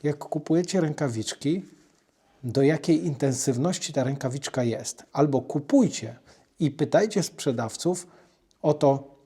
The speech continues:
mniej więcej zakres, y, w jakich temperaturach ona ma się poruszać,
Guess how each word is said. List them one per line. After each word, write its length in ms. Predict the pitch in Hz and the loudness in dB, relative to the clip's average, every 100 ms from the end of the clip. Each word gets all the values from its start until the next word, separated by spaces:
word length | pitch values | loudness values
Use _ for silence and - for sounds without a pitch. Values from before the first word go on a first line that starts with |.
| _ _ _ - | _ _ _ -8
mniej 280 | 190 208 185 | 0 2 4
więcej 360 | 196 170 147 | 4 4 2
zakres, 640 | 131 175 180 147 123 - - - | 4 2 0 -2 -2 -6 -12 -6
y, 420 | 135 131 131 135 - _ _ _ _ - | -4 -2 -4 -6 -10 _ _ _ _ -6
w 100 | 135 | 0
jakich 360 | 175 170 170 | 0 0 -6
temperaturach 800 | - 151 127 143 147 170 147 123 | -2 -2 2 0 0 0 0 0
ona 360 | 143 131 127 120 _ _ - | -4 -2 -4 -8 _ _ -2
ma 200 | 143 147 | 0 0
się 160 | - | 0
poruszać, 720 | 147 139 120 117 160 196 202 | -2 0 0 0 0 0 -2